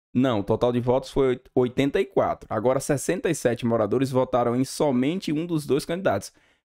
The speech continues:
Essa forma com que a banca coloca a, a resposta é uma característica da banca I B F C, esse somente um dos candidatos. O que que ela tá querendo dizer?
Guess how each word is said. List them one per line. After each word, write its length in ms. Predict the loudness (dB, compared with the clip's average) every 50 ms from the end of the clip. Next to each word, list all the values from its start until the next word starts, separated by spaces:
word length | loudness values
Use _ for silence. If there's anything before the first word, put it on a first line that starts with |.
| _ _
Essa 380 | 0 0 0 0 0 0 -2 -2
forma 420 | -2 0 0 2 2 2 0 -2
com 160 | -2 -2 -4 -4
que 480 | -4 -2 -2 0 0 0 -2 -4 -10 _ _
a 140 | 0 0 2
banca 320 | 2 0 -2 -2 -4 -4
coloca 500 | 0 0 2 2 2 2 2 2 0 0
a, 520 | 2 2 2 0 0 0 0 0 0 -2
a 140 | -2 -2 0 0
resposta 760 | 0 0 -2 -2 -2 0 2 2 2 0 0 -2 -2 -2 -4 _ _ _ _ _ _ _
é 60 | 0 2
uma 180 | 2 2 0
característica 800 | 0 0 0 2 0 -2 -2 0 0 2 2 0 0 0 0 2
da 100 | 2 2
banca 300 | 2 2 0 0 -2 -2
I 20 | 0
B 100 | 0 0
F 140 | 0 -2
C, 140 | 0 0 0 2
esse 200 | 0 0 -4 -8
somente 840 | -10 -2 0 0 2 2 2 2 2 2 2 0 -2 -4 -4 -2 -2
um 280 | -2 0 0 -2 -2 -2
dos 140 | -6 -6 -4
candidatos. 460 | -4 -4 -2 0 0 0 0 -2 -4
O 20 |
que 100 | -6 -4
que 80 | -2 0
ela 140 | 0 0 0
tá 80 | 0
querendo 300 | 0 0 0 0 0 -2
dizer? 380 | -4 -4 -2 0 0 0 -2